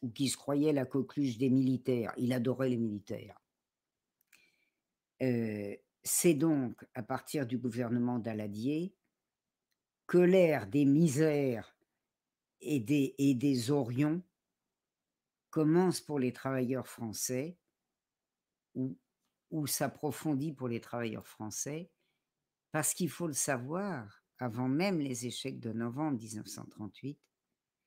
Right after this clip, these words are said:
ça n'est qu'une suite de décrets mortifères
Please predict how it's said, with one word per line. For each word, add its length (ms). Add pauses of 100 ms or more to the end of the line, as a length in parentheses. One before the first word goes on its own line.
(800)
ça 300
n'est 220
qu'une 280
suite 480
de 160
décrets 560
mortifères 1000